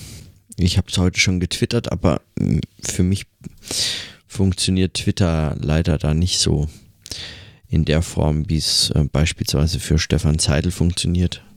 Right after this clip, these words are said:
Also diese Zettelkastenfunktion ist für mich s-, nur sehr eingeschränkt nutzbar, weil ich, ähm, einfach dort nichts find und, äh, alles, was ich dort verlinke oder retweete oder sozusagen in meinen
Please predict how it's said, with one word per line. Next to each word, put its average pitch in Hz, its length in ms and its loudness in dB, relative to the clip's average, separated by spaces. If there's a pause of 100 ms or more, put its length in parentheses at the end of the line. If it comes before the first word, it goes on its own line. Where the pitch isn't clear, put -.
(140)
Also 73 440 0 (240)
diese - 220 2
Zettelkastenfunktion 87 1200 0
ist 78 100 0
für - 140 -2
mich 85 220 2
s-, - 200 -2 (800)
nur 82 160 2
sehr - 200 0
eingeschränkt 90 640 0
nutzbar, 85 420 0
weil 76 180 0
ich, - 320 -4 (460)
ähm, 76 320 0 (100)
einfach 82 460 2
dort 87 180 2
nichts 107 300 0
find 107 480 -2 (220)
und, 85 440 0
äh, 85 40 -2
alles, 82 480 2
was 82 120 2
ich 78 140 -2
dort 82 220 2
verlinke 90 440 0
oder 78 280 2
retweete 90 640 0
oder - 200 0
sozusagen 73 500 0
in 73 120 2
meinen 73 300 0